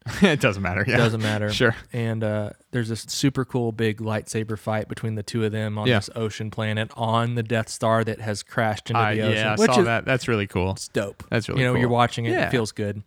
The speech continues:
Speaker 1: Yeah.
Speaker 2: And they're just having these gnarly fights, right? And she ends up s-, running him through with
Speaker 1: Okay.
Speaker 2: a lightsaber.
Speaker 1: Yeah.
Speaker 2: And he's laying there dying.
Speaker 1: Uh-huh.
Speaker 2: And, uh, I even wanna say, like, his mo-, like,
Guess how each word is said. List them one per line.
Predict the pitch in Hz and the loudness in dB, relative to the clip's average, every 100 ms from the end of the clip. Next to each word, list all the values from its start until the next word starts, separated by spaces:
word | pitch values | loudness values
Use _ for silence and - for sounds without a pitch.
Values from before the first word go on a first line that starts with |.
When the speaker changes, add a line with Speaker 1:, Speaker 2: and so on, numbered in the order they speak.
| - | -6
Speaker 1:
Yeah. | 269 - - - | -2 -2 -4 -6
Speaker 2:
And | 117 | -6
they're | 120 | -4
just | 117 | -2
having | 123 113 | -2 -2
these | 104 101 | -6 -6
gnarly | 113 117 120 117 117 117 107 101 | -4 -2 0 2 2 0 -4 -8
fights, | - 113 101 - - | -4 -4 -4 -8 -8
right? | 107 113 - - | -6 -6 -10 -10
And | 113 107 107 | -6 -6 -6
she | - - 131 | -8 -4 -2
ends | 156 123 | 0 0
up | 117 110 | -2 -4
s-, | - - - - | -8 -12 -12 -14
running | 123 117 117 123 | -4 -2 -2 -4
him | 120 | -6
through | 113 123 117 104 104 - _ _ _ | -4 -2 0 -2 -4 -10 _ _ _
with | 113 104 | -2 0
Speaker 1:
Okay. | 107 | 0
Speaker 2:
a | |
lightsaber. | - - 107 - - | -2 -6 -8 -8 -8
Speaker 1:
Yeah. | - 107 - | -4 -4 -4
Speaker 2:
And | 113 | -4
he's | 104 107 | -2 -2
laying | 117 113 110 | -2 -2 -2
there | 110 107 | -4 -4
dying. | 107 104 101 98 98 104 | -4 -4 -4 -6 -8 -6
Speaker 1:
Uh-huh. | 123 117 - | -2 -2 -2
Speaker 2:
And, | 117 107 107 104 | -6 -4 -4 -4
uh, | 101 - _ | -4 -6 _
I | 120 120 | -2 0
even | 131 127 | 0 -2
wanna | 123 120 | -2 -4
say, | - 120 | -2 -2
like, | 113 107 104 _ | 0 -2 -6 _
his | - 123 110 | -6 -4 -2
mo-, | 113 113 117 _ | -2 -2 -2 _
like, | 123 107 | -6 -6